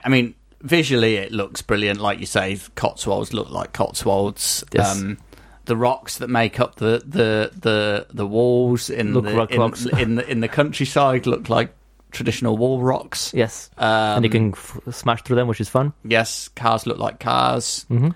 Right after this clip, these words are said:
Speaker 1: Um, I'm not yet loving it, though.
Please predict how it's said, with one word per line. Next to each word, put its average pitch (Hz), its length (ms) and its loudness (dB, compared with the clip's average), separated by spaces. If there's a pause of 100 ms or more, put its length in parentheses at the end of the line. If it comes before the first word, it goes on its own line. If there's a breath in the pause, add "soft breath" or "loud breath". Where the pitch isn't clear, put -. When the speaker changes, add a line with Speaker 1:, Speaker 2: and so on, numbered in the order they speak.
(420 loud breath)
Speaker 1:
Um, 156 640 0 (680)
I'm 160 240 4
not 185 200 2
yet 165 200 2
loving 135 400 0
it, 90 200 -6
though. 90 220 -10